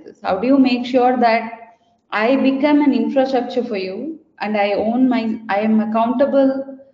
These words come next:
so that you can make decisions at scale? And I will not, I will kind of distance myself more and more away from what your exact decision is,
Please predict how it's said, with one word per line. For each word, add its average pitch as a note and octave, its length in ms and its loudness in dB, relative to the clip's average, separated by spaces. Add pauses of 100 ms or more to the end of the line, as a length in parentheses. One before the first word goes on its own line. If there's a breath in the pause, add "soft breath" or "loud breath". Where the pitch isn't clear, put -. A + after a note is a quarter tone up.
(140)
so C4+ 220 0
that C4+ 220 0
you B3 160 -4
can B3+ 200 0
make A3+ 200 -4
decisions G3 500 -8
at F3 140 -8
scale? E3+ 460 -4 (640)
And A3+ 160 -2
I A#3 240 2
will C4+ 480 2
not, A#3+ 440 -2
I A#3 160 2
will B3+ 200 0
kind C4+ 320 0
of C4+ 480 -2
distance B3 420 -6
myself A3 640 -2 (580)
more B3+ 280 2
and C4 200 2
more A#3+ 520 -4 (120)
away B3 460 0
from B3+ 640 -4
what A3+ 280 -2
your C#4+ 140 2
exact A#3 500 0
decision C4+ 440 -2
is, - 300 -8